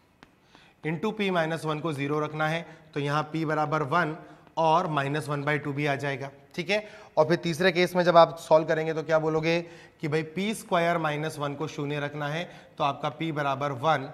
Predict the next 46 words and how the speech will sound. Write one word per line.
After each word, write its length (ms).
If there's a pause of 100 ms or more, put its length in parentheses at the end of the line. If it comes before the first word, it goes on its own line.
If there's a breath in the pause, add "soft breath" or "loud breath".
(280)
और 220
माइनस 400
वन 120
आएगा। 320
अब 80
जरा 200
देखिए 260
ध्यान 220
से, 140
यहाँ 160
पर 280 (500 soft breath)
खासियत 440
है 140
इनकी 300
कि 460
यहाँ 180
पी 200
बराबर 320
वन 160
है, 300 (360 loud breath)
यहाँ 320
पर 200
भी 200
पी 160
बराबर 360
वन 160
है 180 (300 loud breath)
और 120
यहाँ 220
पर 180
भी 140
पी 160
बराबर 340
वन 200
है। 140 (320 loud breath)
तो 80
यदि 240
मैं 180
पी 140
बराबर 360
वन 180
लूँगा 340 (440 loud breath)
तो 120
आप 180
देखें 720
कि 140